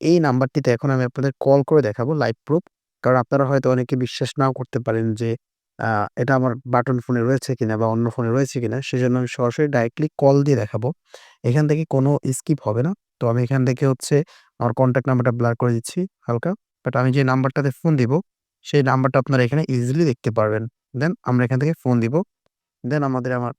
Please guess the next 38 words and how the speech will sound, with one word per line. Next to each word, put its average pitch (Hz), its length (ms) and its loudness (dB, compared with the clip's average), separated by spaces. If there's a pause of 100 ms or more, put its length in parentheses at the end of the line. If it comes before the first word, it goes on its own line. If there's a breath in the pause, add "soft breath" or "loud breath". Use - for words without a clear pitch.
(160)
নি-, 127 240 -2 (200)
আমরা 131 320 4
আমাদের 123 260 2
নিজেদের 117 340 2
নাম্বারে 104 400 0
already 117 400 -2
কল 113 280 0
দিয়ে 131 160 2
দিয়েছি। 113 360 -2 (500)
কল 113 180 2
দেওয়ার 127 180 2
পর 135 100 0
এখান 131 180 0
থেকে 135 160 2
সাবসিকুয়েন্ট 127 800 -2
রেকর্ডিং 117 360 0
আসছে, 107 320 -8
মানে 139 160 0
আমাদের 110 200 -2 (260)
যে 117 140 2
কথা 120 240 2
বলতেছি 117 360 0
এটা 120 240 0 (160)
already 117 380 0
রেকর্ডারটা 117 480 0 (120)
অফ 123 200 -2
হয়ে 113 160 0
গিয়েছিল। 110 320 -2 (500 loud breath)
তো - 120 -6
দেখতে 147 200 4
পাচ্ছেন 156 240 4
এখানে 143 240 2
কিন্তু 139 200 2
নাম্বারটা 120 440 2
ইজিলি 120 280 2
আপনার 123 240 0
শো - 180 -6
করতেছে। 117 460 -4